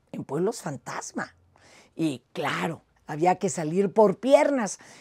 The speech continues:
ya que las dos células criminales que se disputan la región hacen reclutamiento forzado hasta de jóvenes menores. Los pobladores han hablado con muchos de quienes tenemos espacios informativos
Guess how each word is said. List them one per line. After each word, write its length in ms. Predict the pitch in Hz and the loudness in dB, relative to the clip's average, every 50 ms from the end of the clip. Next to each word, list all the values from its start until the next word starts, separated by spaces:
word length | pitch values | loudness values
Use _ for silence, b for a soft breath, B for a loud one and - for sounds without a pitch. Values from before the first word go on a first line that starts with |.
| B B | B B
ya 340 | - 170 240 254 262 262 - | 6 8 10 10 10 8 6
que 120 | - 262 | 4 4
las 200 | 247 226 202 175 | 4 4 2 2
dos 200 | 139 208 202 - | 2 -2 -2 0
células 500 | - 208 190 170 170 165 156 151 - - | 0 0 0 2 0 0 -2 -2 -4 -2
criminales 720 | - - 214 214 202 185 175 170 151 139 139 135 139 - - | 2 4 4 4 4 0 -2 -2 -4 -4 -6 -8 -12 -12 -6
que 140 | - 170 | -6 -6
se 180 | 147 - 180 160 | -4 -2 -4 -4
disputan 720 | 131 151 147 131 - - - 226 254 220 - 220 185 165 | -4 -4 -8 -8 -8 -6 -4 -4 -2 2 2 2 2 2
la 100 | 151 147 | 0 -2
región 460 | 143 139 147 147 - 233 269 269 294 - b b b b b b b b b | -2 -4 -8 -4 4 4 4 4 4 -6 b b b b b b b b b
hacen 380 | - 254 285 294 - 302 294 262 | 10 10 10 10 8 6 6 6
reclutamiento 720 | 269 247 - 208 202 190 - 196 196 202 220 226 226 240 | 6 4 6 4 2 4 4 2 2 2 0 0 0 0
forzado 840 | - - 208 190 180 160 - - 233 208 202 196 202 247 277 - - | 0 2 2 2 2 2 0 2 6 6 8 8 6 6 2 2 0
hasta 380 | - 175 175 - - - 175 151 | -2 -2 -2 0 2 2 4 4
de 100 | 160 160 | 2 2
jóvenes 500 | - 180 185 185 220 247 254 262 254 214 | 6 6 6 6 6 0 0 -2 -2 0
menores. 720 | 175 160 151 151 156 151 139 135 - - - - - - b b b b b b b b b b | 0 0 0 0 0 0 0 -2 -4 -6 -12 -12 -12 -14 b b b b b b b b b b
Los 280 | 175 214 240 254 254 | 10 10 10 10 8
pobladores 680 | - - 247 233 220 226 226 214 254 262 269 262 247 - | 6 6 6 8 8 8 8 8 8 8 8 6 4 2
han 160 | 262 240 247 | 0 0 2
hablado 420 | 247 214 220 226 226 226 240 226 - | 2 2 4 4 4 4 4 2 2
con 200 | - 202 185 190 | 0 -2 0 0
muchos 580 | 202 226 277 349 494 - - 320 254 196 151 | 2 2 2 0 0 -2 0 2 2 2 2
de 100 | 147 180 | 0 -4
quienes 340 | 180 - 185 180 180 170 - | -2 -2 -4 -2 -2 -4 -4
tenemos 440 | - 185 165 175 196 208 240 - - | -4 -4 -4 -4 -4 -6 -6 -6 -8
espacios 680 | 170 147 - - - 196 196 208 - - 220 214 - - | -8 -8 -4 2 4 4 4 4 2 -4 -4 -4 -4 -6
informativos 960 | 165 151 - - 170 156 147 156 156 143 - - 190 190 175 185 226 - | -10 -10 -6 -4 -4 -4 -4 -6 -8 -8 -8 -6 -6 -4 -2 -4 -4 -6